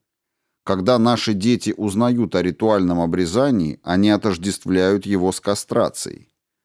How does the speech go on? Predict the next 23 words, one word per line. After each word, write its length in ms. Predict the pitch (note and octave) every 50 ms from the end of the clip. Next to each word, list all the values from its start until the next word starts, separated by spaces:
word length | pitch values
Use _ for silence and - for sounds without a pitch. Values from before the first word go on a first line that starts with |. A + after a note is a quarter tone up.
| _ _ _ _ _ _ -
Параллель 560 | G#2 A2+ A#2+ B2 B2+ C#3+ D#3 F3 F3 C#3+ - -
из 180 | A#2+ A2+ G2+ B2
области 440 | D3 D3 A#2+ A2+ G#2+ - - G#2+
психологии 720 | F#2+ - - A#2+ G#2+ - A2+ A#2 B2 C3 C3 A#2 G2 G#2 G2+
народов 600 | G2+ G#2 G#2+ A2+ B2 C#3+ C#3+ B2 G2 E2+ - - -
этому 380 | - G#2 F#2 - G#2 F#2+ F#2 E2
поведению 640 | - F#2+ F2+ G2 G#2 G2 G#2 A2+ G#2 F#2+ F2+ F2 E2+
детей, 580 | D#2 E2+ F2+ E2 - - D3 D#3+ D#3+ D3 - -
насколько 560 | F#2 G2+ G2+ - - - G#2+ F#2+ E2 - -
я 160 | F#2 F#2+ G2+
знаю, 400 | G2 F#2+ F#2+ F2 D#2 C#2+ C2+ -
ещё 360 | - E2 F2 F2 - - A#2
не 100 | A2+ A#2
указали. 640 | A#2 A#2 A2 - C#3 C3+ A#2 G2+ E2 A#1 A1 A1+ - - _ _ _ _ _ _ _ _ _ _ _ _ _ -
Столь 340 | - - - D#3 D3+ D3+ C3+
частое 520 | - - E3 E3+ F3+ E3+ - - C3 A#2
в 60 | G2+
доисторические 880 | F#2 A2 A2+ G#2+ - - B2+ B2+ C#3 C3+ - - A#2 - - - A#2 A2+
времена 500 | G#2 G#2+ A#2 B2 B2 B2+ B2+ B2+ A#2+ G#2
у 140 | - - G2
примитивных 800 | E2+ - A2 A2 A2 A#2 A2 - - C3 A2 F#2+ G2 F#2+ - -
народов 500 | A2+ A2 A2+ A#2+ A#2 G2+ E2+ E2 - F#2
обрезание 800 | F2+ F2+ G2 G2+ G2+ G2+ B2+ C#3+ D3 C3+ A#2 F2+ C2+ G#1 -